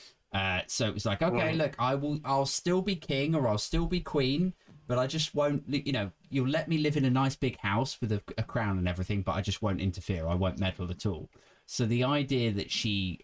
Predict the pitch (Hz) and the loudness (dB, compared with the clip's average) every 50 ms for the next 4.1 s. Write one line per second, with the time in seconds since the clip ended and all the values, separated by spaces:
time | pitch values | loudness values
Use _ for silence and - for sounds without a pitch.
0 | - 104 101 - - - - - 92 87 92 92 - - - - - 110 107 104 | -8 -8 -8 -8 -8 -10 -8 -6 -2 -2 -2 0 -2 -4 -4 -2 0 0 2 2
1 | 95 95 98 95 92 - - 101 95 92 90 - 107 92 80 90 - - - - | 2 0 -2 -2 -4 -2 -2 0 0 0 0 -2 -2 -2 -2 -2 -2 -2 0 0
2 | - 104 85 80 80 90 98 104 - - _ _ _ _ _ _ - - 95 101 | 0 -2 -2 -4 -4 -4 -6 -6 -8 -14 _ _ _ _ _ _ -4 -2 0 2
3 | 101 98 95 90 - - 110 98 92 90 - - 123 120 107 92 85 82 87 87 | 2 2 2 0 0 0 0 0 0 -2 0 0 0 2 2 0 0 -2 -4 -4
4 | - - | -6 -10